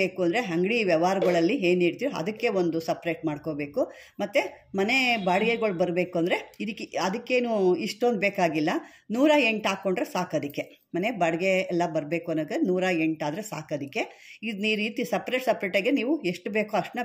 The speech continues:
ಬೇರೆ ಬೇರೆ ರೀತಿಯೇ ಮಾಡ್ಕೋಬೇಕು. ಒಂದೊಂದು ಇದಕ್ಕೆ ಒಂದೊಂದೇ ಮಾಡ್ಕೋಬೇಕು ವೀಕ್ಷಕರೇ. ಇದು ಮಾಡಿಕೊಂಡು ಈ ರೀತಿ ಇದನ್ನು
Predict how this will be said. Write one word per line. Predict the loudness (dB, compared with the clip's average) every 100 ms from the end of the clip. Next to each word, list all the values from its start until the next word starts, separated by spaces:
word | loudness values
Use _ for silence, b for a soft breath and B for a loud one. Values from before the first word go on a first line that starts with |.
| 0
ಬೇರೆ | 2 2
ಬೇರೆ | 0 -2 -2
ರೀತಿಯೇ | -2 -2 0 -2
ಮಾಡ್ಕೋಬೇಕು. | -2 -2 -4 -4 -4 -6 B B B -4
ಒಂದೊಂದು | -2 0 0 0
ಇದಕ್ಕೆ | -2 -2 0 2
ಒಂದೊಂದೇ | 4 4 2 2
ಮಾಡ್ಕೋಬೇಕು | 0 -2 -4 -4 -4
ವೀಕ್ಷಕರೇ. | -6 -6 -2 0 0 B -8
ಇದು | -6 0 0
ಮಾಡಿಕೊಂಡು | 0 2 2 4 0 -4 _ _ _ _ _ -10
ಈ | -4 -2
ರೀತಿ | -2 -2
ಇದನ್ನು | 0 0